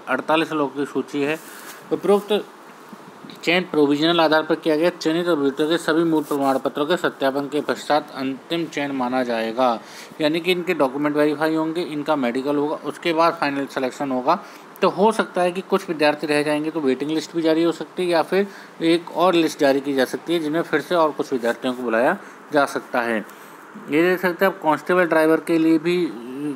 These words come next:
जो है वो list आ गई है। Constable driver के total पन्द्रह विद्यार्थियों का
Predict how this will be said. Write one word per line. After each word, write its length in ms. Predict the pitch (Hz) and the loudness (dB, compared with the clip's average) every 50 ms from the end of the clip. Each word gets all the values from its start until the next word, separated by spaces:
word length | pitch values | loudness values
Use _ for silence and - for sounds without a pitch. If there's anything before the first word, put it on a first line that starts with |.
| 135 135 | -2 2
जो 120 | 147 151 | 2 4
है 220 | 147 156 165 170 165 165 - - - - - - | 4 4 4 4 2 2 -2 -10 -20 -16 -6 0
वो 100 | 147 151 | 2 4
list 320 | 143 143 151 147 - - - | 4 4 2 0 0 -4 -4
आ 200 | - - 131 139 | 0 2 2 2
गई 220 | 135 147 160 165 170 | 4 2 2 4 4
है। 160 | 170 180 185 185 - - - - - - | 2 0 0 -4 -8 -18 -20 -20 -6 0
Constable 420 | - 147 143 - - 175 175 175 165 | 0 0 0 0 0 0 2 2 4
driver 340 | 165 160 156 156 156 151 151 | 4 4 4 4 4 2 2
के 140 | 151 165 160 | 0 -2 0
total 400 | 147 156 151 139 160 165 175 175 135 - - - - - - - - - - - - - - - - | 0 0 0 2 2 2 2 2 0 -4 -10 -18 -20 -20 -20 -20 -20 -20 -20 -20 -20 -20 -20 -6 -2
पन्द्रह 320 | - 156 156 160 175 180 185 | 0 0 2 2 2 4 4
विद्यार्थियों 640 | 165 160 143 135 139 139 135 131 - 151 151 143 135 | 2 2 2 2 2 2 2 0 -2 -4 -2 -2 -2
का 220 | 127 170 180 | 0 0 2